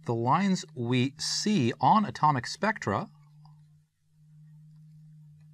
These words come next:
like the one that you see below, which we'll talk about in just a minute, they represent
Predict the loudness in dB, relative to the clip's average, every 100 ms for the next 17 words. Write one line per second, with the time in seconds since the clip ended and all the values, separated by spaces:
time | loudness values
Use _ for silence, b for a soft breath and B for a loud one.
0 | -20 -20 -6 -2 -2 -2 0 0 0 -4
1 | -6 -2 -2 0 0 2 0 -2 -8 -10
2 | -6 -2 -2 0 -2 -2 -4 -4 -4 -2
3 | -4 -6 -20 -20 B B B B -2 0
4 | 0 -2 0 0 0 0 -2 -4